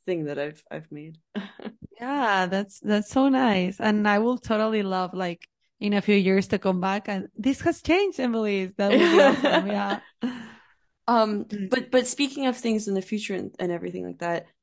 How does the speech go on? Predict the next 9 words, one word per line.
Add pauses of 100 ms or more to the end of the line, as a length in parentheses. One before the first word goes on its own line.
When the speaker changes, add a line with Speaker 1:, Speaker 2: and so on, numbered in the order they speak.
Speaker 1:
um, (500)
w-, (200)
w-,
where,
where
you
are
now, (140)
um,